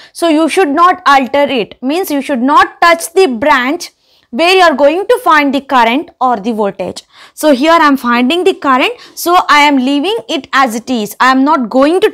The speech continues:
touch this branch, but I will do the modification to the other two.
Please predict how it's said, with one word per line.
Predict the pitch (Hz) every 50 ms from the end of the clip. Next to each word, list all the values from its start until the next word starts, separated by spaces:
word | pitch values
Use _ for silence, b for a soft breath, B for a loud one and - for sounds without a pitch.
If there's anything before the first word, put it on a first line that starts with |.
| -
touch | - 277 269 - - -
this | 277 302 277 -
branch, | 220 233 247 226 208 196 185 - _ _ b b b b b b b b
but | 233 359 440 - - -
I | 277 277
will | 277 277 226
do | 285 311 349
the | 359 349
modification | 311 294 269 262 269 - 285 277 254 285 294 294 - 294 269 262 247
to | 269 262
the | 233 330 392 - -
other | 254 233 208 220 190
two. | - - 233 190 - b